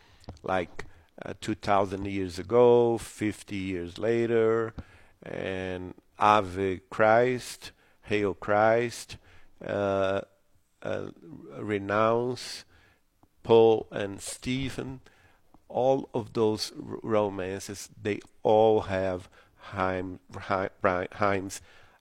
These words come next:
uh, m-, mainly religious and, uh, also love hymns. Let's see some examples of that.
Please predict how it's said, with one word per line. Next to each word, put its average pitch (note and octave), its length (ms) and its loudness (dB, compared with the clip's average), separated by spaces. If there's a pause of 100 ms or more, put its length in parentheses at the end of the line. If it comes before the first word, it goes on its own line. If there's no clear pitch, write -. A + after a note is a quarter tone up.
(120)
uh, F#2 180 -4 (280)
m-, G#2 240 -16 (100)
mainly A#2 500 0
religious A#2 1040 -4 (500)
and, F#2+ 640 -6 (160)
uh, F#2+ 220 -4
also G2 680 -2 (320)
love F#2 460 -2
hymns. - 640 -10 (340)
Let's G#2 240 -6
see A2+ 140 -4
some G2 440 -4
examples F#2+ 840 -8 (320)
of F2+ 280 -6
that. B2 420 2